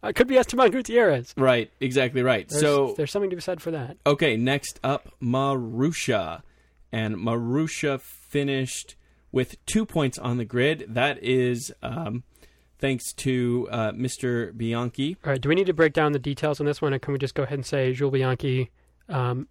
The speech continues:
Speaker 1: just owned Max Chilton all the way through the season?
Speaker 2: No, we should break this down because I find it fascinating. Okay, we're talking about a backmarker team here, yet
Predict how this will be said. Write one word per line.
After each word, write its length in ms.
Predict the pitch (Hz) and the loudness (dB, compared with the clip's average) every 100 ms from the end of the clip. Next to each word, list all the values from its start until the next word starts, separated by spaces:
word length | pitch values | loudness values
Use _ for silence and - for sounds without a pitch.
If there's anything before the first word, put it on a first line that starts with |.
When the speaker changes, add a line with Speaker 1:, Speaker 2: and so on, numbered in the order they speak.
| - | -10
Speaker 1:
just 180 | 143 - | -6 0
owned 280 | 147 139 | 2 2
Max 220 | 131 127 - | 2 -2 0
Chilton 280 | 147 147 | -2 0
all 120 | 131 127 | 0 0
the 60 | |
way 60 | 123 | -2
through 140 | - | -2
the 60 | 123 | -4
season? 420 | - 120 117 117 | -4 -4 -4 -2
Speaker 2:
No, 180 | 190 285 | 0 0
we 180 | 127 120 | 0 0
should 200 | - 175 | -2 -2
break 360 | 165 185 _ | -2 -2 _
this 240 | - 156 - | -6 -4 -2
down 400 | 160 190 151 101 | -2 0 -2 -2
because 360 | 113 - 120 113 | -2 0 -2 -2
I 260 | - 151 185 | -2 0 0
find 280 | - 123 110 | -2 -2 -2
it 100 | - | -2
fascinating. 640 | 135 202 - 107 92 90 | -4 -2 -4 -4 -4 -6
Okay, 260 | 80 139 156 | -2 0 2
we're 160 | 127 165 | 2 0
talking 300 | 165 170 135 | -2 -2 0
about 160 | 139 | -2
a 20 | |
backmarker 640 | 117 131 151 - 143 127 117 | -2 -2 -4 -4 -4 -2 -4
team 220 | - 165 | -2 0
here, 180 | 147 110 | 0 -2
yet 600 | 117 123 180 196 - - | -4 -2 0 0 -4 -12